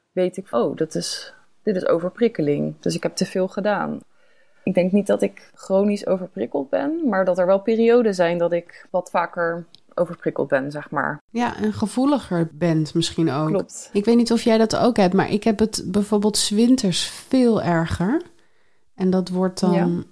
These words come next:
Speaker 2: in mijn ogen een beetje gevoed door het feit dat ik dan veel vaker last heb van een beetje, ja,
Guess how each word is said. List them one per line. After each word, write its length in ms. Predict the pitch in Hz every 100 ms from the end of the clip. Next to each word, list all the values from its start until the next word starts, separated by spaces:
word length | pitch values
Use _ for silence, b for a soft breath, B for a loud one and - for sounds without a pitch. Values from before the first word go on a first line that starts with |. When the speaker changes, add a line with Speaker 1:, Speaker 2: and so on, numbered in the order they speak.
| _ _ _ _ _
Speaker 2:
in 180 | - 180
mijn 300 | 175 180 247
ogen 540 | - 233 247 - 233 226
een 100 | 208
beetje 320 | 202 190 190
gevoed 680 | - 170 - 254 285 - -
door 340 | 190 180 175 170
het 120 | 185
feit 300 | - 175 170
dat 140 | 180 175
ik 140 | 170
dan 320 | 180 170 170 - -
veel 300 | 180 214 226
vaker 420 | - 196 190 180
last 300 | 180 185 -
heb 120 | 180
van 480 | - 180 175 175 175
een 200 | - 170
beetje, 640 | 165 170 165 170 165 160 165
ja, 340 | 165 165 160